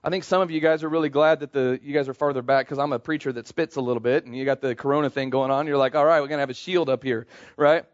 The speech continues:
I just noticed that 'cause I've spit on my paper here, right?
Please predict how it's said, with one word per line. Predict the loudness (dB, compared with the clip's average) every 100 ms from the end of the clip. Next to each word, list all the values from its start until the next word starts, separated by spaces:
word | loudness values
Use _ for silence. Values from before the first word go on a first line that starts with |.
| _ -4
I |
just | -4 -2
noticed | 0 0 2
that | 0
'cause | 0 -2
I've | -4
spit | -4 -2 -2
on | 0
my | -2 0
paper | 0 0 -2
here, | -2 2
right? | 2 0